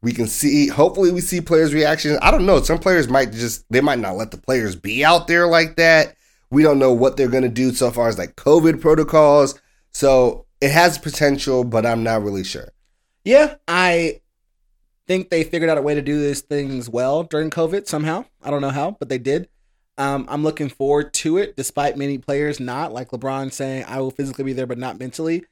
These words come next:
Speaker 2: So I'm not sure what the quality will look like, 'cause last year's All-Star game, or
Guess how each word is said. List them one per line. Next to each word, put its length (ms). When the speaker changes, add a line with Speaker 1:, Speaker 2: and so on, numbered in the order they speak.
Speaker 2:
So 100
I'm 100
not 280
sure 120
what 160
the 80
quality 480
will 180
look 200
like, 160
'cause 140
last 340
year's 140
All-Star 360
game, 460
or 260